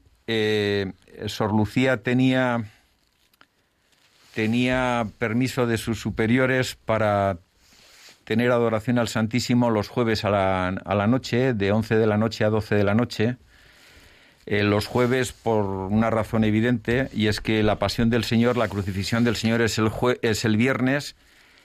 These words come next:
y Getsemaní es el, es el jueves, el jueves a la noche.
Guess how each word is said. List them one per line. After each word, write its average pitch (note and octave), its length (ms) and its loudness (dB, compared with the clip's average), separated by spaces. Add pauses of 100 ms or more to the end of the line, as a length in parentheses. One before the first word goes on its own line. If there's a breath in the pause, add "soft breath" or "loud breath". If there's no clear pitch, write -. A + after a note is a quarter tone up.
(100)
y A#2 80 -4
Getsemaní G#2+ 640 0
es A#2 200 -2
el, F#2+ 480 0 (260)
es - 220 -2
el F#2 120 2
jueves, F2+ 600 -2 (160)
el - 120 -2
jueves A#2 360 0
a - 20 2
la G2 100 2
noche. A#2 380 -2